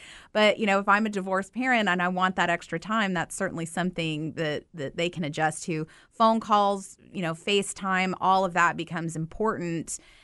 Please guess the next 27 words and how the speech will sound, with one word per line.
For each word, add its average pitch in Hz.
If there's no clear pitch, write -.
and 165
becomes 175
crucial 175
when 165
you're 160
not 165
seeing 196
your 160
kid 165
every 156
day. 160
But 214
it 302
is 320
an 294
adjustment. 269
It's -
gonna 196
be, 190
it's 175
gonna 240
be 247
hard 247
to 214
get 180
used 185
to, 160